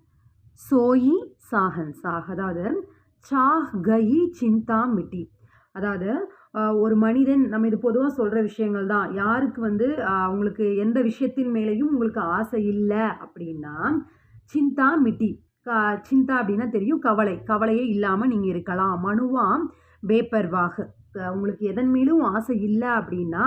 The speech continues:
அந்த மனிதன் ரொம்ப ஃப்ரீயா, பேப்பர்வாஹ் அப்படின்னா ரொம்ப ஃப்ரீயா, எந்த ஒரு, அ, இதுவும் இல்லாம, ஃபீலிங்கும் இல்லாம, கஷ்டமும் இல்லாம. ஏன்னா, ஒரு பொருளின் மேல, எந்த ஒரு விஷயத்தின் மேல நாம ஆசைப்படும் போது தான் வந்து நம்மளுக்கு அந்த கவலைகள்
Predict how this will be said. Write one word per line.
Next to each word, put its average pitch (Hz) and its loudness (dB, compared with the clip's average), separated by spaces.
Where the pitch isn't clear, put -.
அந்த 226 0
மனிதன் 196 -2
ரொம்ப 262 0
ஃப்ரீயா, 262 2
பேப்பர்வாஹ் 202 -2
அப்படின்னா 185 -4
ரொம்ப 240 -2
ஃப்ரீயா, 233 0
எந்த 226 0
ஒரு, 214 -2
அ, 185 -8
இதுவும் 233 -2
இல்லாம, 214 -2
ஃபீலிங்கும் 220 0
இல்லாம, 196 -4
கஷ்டமும் 214 -8
இல்லாம. 202 -4
ஏன்னா, 226 0
ஒரு 226 0
பொருளின் 254 4
மேல, 240 0
எந்த 233 0
ஒரு 226 2
விஷயத்தின் 240 -2
மேல 220 2
நாம 233 0
ஆசைப்படும் 220 0
போது 185 -6
தான் 220 -2
வந்து 214 -2
நம்மளுக்கு 196 -6
அந்த 190 -4
கவலைகள் 196 -4